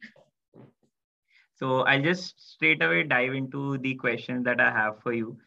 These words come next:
Firstly, you started your journey as a mechanical engineer. Then you moved to your U P S C preparation, studied a lot of sociology,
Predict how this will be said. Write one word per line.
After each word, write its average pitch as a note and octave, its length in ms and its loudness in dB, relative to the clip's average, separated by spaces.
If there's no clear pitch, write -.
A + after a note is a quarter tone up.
Firstly, G#3 720 -2
you F#3 540 0
started D3 460 4
your F3+ 160 0
journey B2+ 640 0
as C3 180 -2
a C#3 60 -4
mechanical B2 600 -2
engineer. A2+ 540 -4
Then B2+ 300 2
you C#3+ 420 0
moved C3 320 -2
to C#3 80 2
your C3+ 120 4
U C3 200 0
P C3 160 -2
S B2 140 -2
C C3+ 120 -2
preparation, B2 840 0
studied A#2+ 480 0
a - 20 -4
lot B2+ 160 0
of B2+ 80 -4
sociology, A#2 960 0